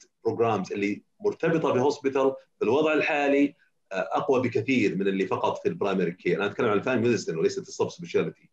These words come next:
وأنا أقول لك يعني، I can share my-، our experience. آه، المكان اللي إحنا فيه كل ال outpatient procedures، آه، بما في ذلك آي دي insertion، removal.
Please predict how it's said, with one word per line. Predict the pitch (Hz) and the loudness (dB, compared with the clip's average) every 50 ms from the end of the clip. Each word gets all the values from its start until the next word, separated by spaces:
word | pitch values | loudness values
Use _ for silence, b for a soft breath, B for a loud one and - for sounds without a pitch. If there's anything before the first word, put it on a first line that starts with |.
| _ _ _ _ _ _ _ _ - | _ _ _ _ _ _ _ _ -2
وأنا | 120 156 175 165 | 0 2 2 4
أقول | 160 180 170 156 | 4 4 4 4
لك | 139 - - | 4 2 2
يعني، | 120 113 117 117 113 113 | 2 2 2 2 0 0
I | 113 | 0
can | - 123 117 | 0 -2 0
share | - 151 143 135 123 117 | 0 0 2 2 2 2
my-، | 120 113 | 2 2
our | 117 117 117 107 104 | 2 4 4 2 2
experience. | - - - 156 151 90 90 87 85 87 - - - | 0 -2 0 2 2 2 2 0 0 -2 -6 -10 -10
آه، | - - - - - - - - - _ - _ _ - - _ - | -10 -10 -10 -12 -14 -14 -18 -20 -20 _ -20 _ _ -20 -20 _ -12
المكان | 104 110 107 - 151 147 | -8 -8 -4 0 2 2
اللي | 135 123 | 2 2
إحنا | 123 - 120 113 107 | 0 0 0 0 0
فيه | - 135 143 147 - - _ _ _ _ _ _ _ _ - | 2 2 2 2 2 0 _ _ _ _ _ _ _ _ -10
كل | - - 160 156 156 156 156 156 - - - - - _ - | -2 2 2 4 6 6 4 4 2 -2 -8 -8 -8 _ 0
ال | 113 113 113 - | 0 0 2 2
outpatient | 127 131 131 131 - 131 127 127 123 120 101 | 2 0 0 0 2 2 2 2 2 0 -6
procedures، | - - 110 107 - 120 113 107 113 117 110 110 110 - _ _ _ _ _ _ - 92 | -4 -6 -8 -6 -4 -6 -6 0 2 4 4 4 2 -2 _ _ _ _ _ _ -4 0
آه، | 95 95 95 95 90 | 0 2 2 2 2
بما | 85 101 107 117 113 107 | 0 0 2 2 2 4
في | 120 117 | 4 4
ذلك | 117 107 101 - | 2 2 2 0
آي | 113 98 - 117 113 110 | 0 0 0 0 0 -2
دي | 104 110 110 107 98 | 0 0 0 0 -2
insertion، | 104 - 117 110 107 104 92 - 107 104 98 | 0 0 2 4 4 2 2 2 0 2 2
removal. | 90 98 101 107 117 117 110 101 110 107 104 104 92 | 2 2 2 4 4 2 2 2 2 2 2 2 0